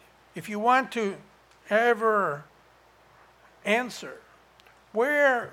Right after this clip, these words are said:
do you see that the Bible is God's word? You turn to Second Timothy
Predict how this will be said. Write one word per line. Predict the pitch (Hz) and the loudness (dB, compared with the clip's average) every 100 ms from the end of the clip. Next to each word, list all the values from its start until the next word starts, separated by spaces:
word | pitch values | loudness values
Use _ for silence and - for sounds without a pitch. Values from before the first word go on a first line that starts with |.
| 175 | -10
do | 190 | -10
you | 185 202 202 | -8 -8 -8
see | - - 202 196 | -10 -14 -12 -4
that | 185 170 | -4 -2
the | 165 | -4
Bible | 170 180 185 180 185 143 - _ _ _ _ _ _ - | 2 2 2 0 -4 -4 -12 _ _ _ _ _ _ -4
is | 214 214 170 | -2 -2 -2
God's | 196 180 175 - | 2 4 2 -2
word? | 196 190 151 151 - _ _ _ _ _ - | -2 0 0 -4 -12 _ _ _ _ _ -10
You | 170 | -8
turn | 165 208 196 196 | -2 0 0 -2
to | 190 165 | -8 -8
Second | - 170 202 196 | -6 -6 -6 -6
Timothy | 214 175 170 - 202 208 | -6 -6 -8 -12 -12 -14